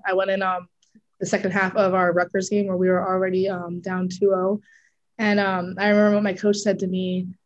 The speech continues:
I was, like, obviously very excited, but obviously very nervous as well. Um, we were playing a very good Rutgers team, and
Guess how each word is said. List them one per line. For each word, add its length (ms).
I 140
was, 120
like, 80
obviously 380
very 160
excited, 420
but 160
obviously 500
very 180
nervous 320
as 120
well. 380
Um, 300
we 60
were 80
playing 180
a 60
very 160
good 180
Rutgers 300
team, 320
and 180